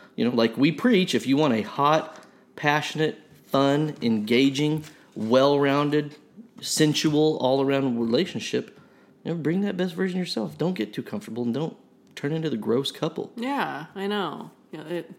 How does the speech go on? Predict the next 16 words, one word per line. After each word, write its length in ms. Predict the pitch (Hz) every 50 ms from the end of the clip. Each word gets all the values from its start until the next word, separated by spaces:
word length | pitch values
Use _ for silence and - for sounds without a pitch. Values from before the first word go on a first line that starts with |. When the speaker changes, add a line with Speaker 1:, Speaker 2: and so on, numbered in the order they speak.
| _
Speaker 2:
yeah, 220 | - 160 151 - -
we, 580 | 139 151 180 190 190 190 175 170 165 170 - -
we've 200 | - 156 - -
talked 280 | - - 202 208 202 -
about 180 | 214 226 208 202
gross 240 | 202 190 185 185
couples 340 | - - 185 175 - 175 165
before. 520 | 170 175 170 - - 156 143 143 139 139 - - - - - _ - - - -
Just 400 | - 214 214 202 208 - - - - _ _ _ - - - - _ _ _ _ - - _ _ _ - - 190
date 220 | 170 226 277 294
your 100 | 285 285
partner, 380 | 277 - 294 285 247 190 160 151
like 180 | 160 160 165 -
how 120 | - 196
you 220 | 180 147 139 151 156
Speaker 1:
Mm-hmm. 340 | 151 - - - 143 -